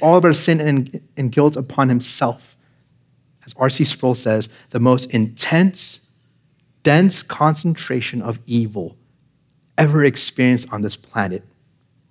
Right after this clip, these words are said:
was exhibited. So what happened? Like the scapegoat of the Old Testament, which is driven away from God,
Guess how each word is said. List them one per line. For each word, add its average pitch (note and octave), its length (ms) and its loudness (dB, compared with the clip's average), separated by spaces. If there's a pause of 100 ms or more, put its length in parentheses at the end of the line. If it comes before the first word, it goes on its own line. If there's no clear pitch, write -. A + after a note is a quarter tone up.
(600)
was G#2+ 220 -6
exhibited. G2 720 -12 (3000)
So - 160 -6
what F#2 100 -6
happened? - 380 -10 (1300)
Like A2+ 160 -2
the A#2 80 -2
scapegoat B2 480 0
of A2+ 100 -4
the G#2+ 120 -2
Old A2+ 140 -6
Testament, G#2 340 -10
which G#2 160 -14
is G#2+ 140 -12
driven A2 340 -8
away G#2 200 -10
from A2 140 -14
God, G2+ 300 -18